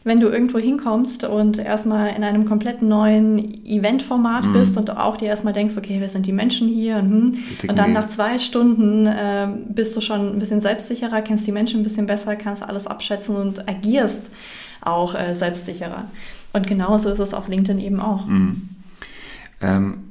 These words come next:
Speaker 2: wir, du hast gerade schon gesagt, Ghostwriting für die Beiträge ist, ist vollkommen in Ordnung, kann auf jeden Fall helfen, tut's meistens auch.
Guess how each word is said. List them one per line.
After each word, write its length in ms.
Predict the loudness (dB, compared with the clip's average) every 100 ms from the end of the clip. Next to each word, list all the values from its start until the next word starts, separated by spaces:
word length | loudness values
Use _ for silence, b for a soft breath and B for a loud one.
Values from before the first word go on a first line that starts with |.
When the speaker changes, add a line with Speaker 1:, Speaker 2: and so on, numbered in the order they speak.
| -14
Speaker 2:
wir, 460 | -2 0 2 0 -2 -8 -18 -6
du 60 | -4
hast 80 | -2
gerade 140 | 0
schon 120 | 2
gesagt, 240 | 2 2 2
Ghostwriting 540 | 2 2 2 0 0
für 80 | 0
die 80 | 0
Beiträge 480 | 0 -2 0 2 2
ist, 200 | -2 -6
ist 120 | -2
vollkommen 360 | -2 0 0
in 120 | 0 -2
Ordnung, 380 | -4 -4 -4
kann 100 | -4
auf 100 | -4
jeden 140 | -6 -10
Fall 300 | -10 -10 -8
helfen, 580 | -4 -2 -2 -2 -4 -6
tut's 200 | -6 -4
meistens 320 | -6 -6 -4
auch. 240 | -4 -4